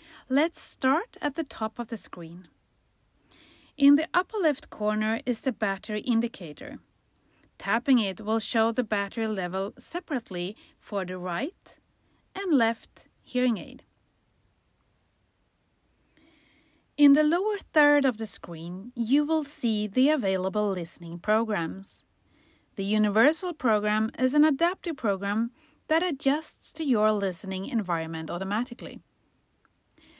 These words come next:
Depending on your hearing loss, you might have a music program and other programs, depending on your listening needs. Use the slider in the middle of the screen to adjust the volume of your hearing aids.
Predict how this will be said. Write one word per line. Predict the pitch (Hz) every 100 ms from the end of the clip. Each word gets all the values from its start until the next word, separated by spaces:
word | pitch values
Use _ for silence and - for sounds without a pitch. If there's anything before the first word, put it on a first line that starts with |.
| _
Depending | 233 - 185 190 254 311
on | 311
your | 269 247
hearing | - 392 392
loss, | 190 151 196 -
you | 233 247 330
might | 330 359 415
have | - 269 262
a |
music | 294 247 262 262 262 -
program | - 165 165 175 180 - -
and | - 269 -
other | 302 302
programs, | 269 - 170 160 147 - - - - _ -
depending | 359 233 196 185 196 202 -
on | 233
your | 233 214
listening | 190 170 190 175 170 190
needs. | 214 220 175 - - - - _ _ _ _ _ _ _ _ _ _ _ _ _ _ _ _ _ _ _ _ _ _ -
Use | 226 294 381 -
the | 427
slider | - - 269 285 302 226
in | 214 247
the | 285
middle | 320 427 415 320
of | 214
the | 202
screen | - - 185 175 190 214
to | 262
adjust | 285 262 240 220 220 -
the | 254
volume | 202 202 196 202 226
of | 240
your | 185 180
hearing | 175 220 226 190
aids. | 151 170 - - -